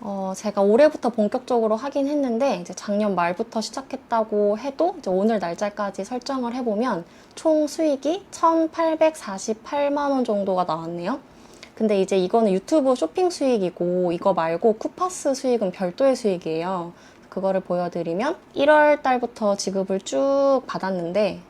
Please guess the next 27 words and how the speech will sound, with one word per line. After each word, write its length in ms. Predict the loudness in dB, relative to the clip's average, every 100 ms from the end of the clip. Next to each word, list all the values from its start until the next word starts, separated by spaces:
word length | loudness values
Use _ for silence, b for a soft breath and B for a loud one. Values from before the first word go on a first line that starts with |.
| -6
이걸 240 | 0 2
합치면 560 | 2 -2 0 2 2 0
한 140 | 0 -2
천이백만 640 | 0 2 2 2 2 2
원 120 | 0 0
정도 420 | -2 0 -2 -2 -12 -20 -20 -12
되는 320 | -2 0 0
금액을 480 | -2 -2 -2 -2 -4
지급을 380 | -4 -6 -6 -6
받았어요. 720 | -8 -8 -10 -8 -6 -4 -6 -12 B B B
그래서 680 | -14 -12 -8 -4 -2 -4 -6
다 160 | -6 -4
합치면 840 | -4 -2 -2 2 2 2 2 0 0
이 240 | -2 -2 -6
채널 300 | -4 -2 -2
하나에서 840 | 0 0 0 0 -2 0 2 2
한 400 | 0 -2 -2 -4 -8 -6
오백만 500 | -2 2 2 2 0
원 100 | -2
정도? 400 | -4 -4 -2 -4 -2
월에? 360 | -2 0 -2 -4 B B B B
그 120 | -10
정도 400 | -4 -4 -2 -4
꾸준히 540 | -2 -4 -2 -2 -2 -6
지급받았던 680 | -10 -12 -10 -10 -10 -10 -12
것 100 | -12
같아요. 300 | -14 -16